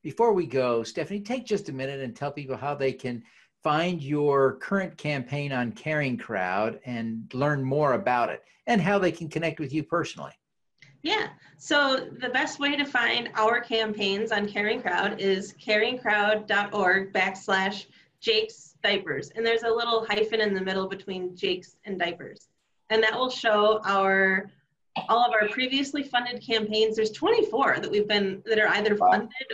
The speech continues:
Speaker 2: or in the process of. And then you can see what our active campaigns are.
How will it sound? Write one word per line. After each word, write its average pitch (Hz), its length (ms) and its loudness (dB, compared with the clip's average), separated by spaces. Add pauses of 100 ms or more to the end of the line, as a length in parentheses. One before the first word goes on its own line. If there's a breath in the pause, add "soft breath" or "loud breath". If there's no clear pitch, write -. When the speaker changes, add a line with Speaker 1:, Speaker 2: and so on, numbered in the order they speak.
Speaker 2:
or 185 600 0 (160)
in 214 120 -2
the 208 100 0
process 208 500 -4
of. 147 320 -2 (400 soft breath)
And 220 120 2
then 226 180 2
you 226 120 -2
can 220 220 2
see 220 260 6
what 202 220 4
our 185 180 0
active 190 320 -4 (100)
campaigns 196 540 -6
are. 190 280 -6